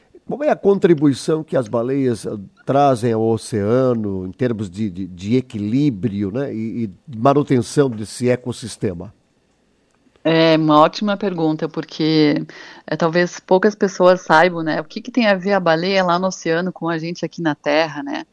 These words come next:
Speaker 2: Elas são importantes pra manutenção da saúde dos oceanos, porque elas são consideradas o que a gente chama de engenheiras do ecossistema.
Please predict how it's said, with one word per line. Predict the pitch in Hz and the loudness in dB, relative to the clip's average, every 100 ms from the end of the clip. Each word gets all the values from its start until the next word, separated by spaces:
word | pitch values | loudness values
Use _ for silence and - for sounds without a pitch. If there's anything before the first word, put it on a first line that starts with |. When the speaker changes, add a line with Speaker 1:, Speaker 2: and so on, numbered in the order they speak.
| _ - _ _ | _ -20 _ _
Speaker 2:
Elas | 147 156 165 | 0 0 0
são | 170 180 | 0 0
importantes | 196 190 185 - 185 196 | 0 2 2 4 2 2
pra | - 185 | -4 -4
manutenção | 185 190 190 202 - 190 196 | -2 -2 -2 -4 0 0 0
da | 202 | -2
saúde | - 190 190 196 180 | 0 0 0 -2 -4
dos | 165 156 | -4 -6
oceanos, | 151 - 147 147 143 - | -6 -2 0 0 -2 -10
porque | - - 160 | -16 -6 -2
elas | 160 160 | -2 -2
são | 170 | -8
consideradas | - 170 - 160 156 165 170 - - | -8 -8 -2 2 2 2 -2 -6 -20
o | - | -12
que | 156 | -10
a | |
gente | 151 151 | -10 -10
chama | 165 170 | -6 -6
de | 160 | -4
engenheiras | 165 190 190 180 180 202 214 | -4 -4 -2 2 2 2 0
do | - 196 | 0 0
ecossistema. | 180 - 180 - - - 151 139 | 0 0 -10 -10 -14 -2 0 0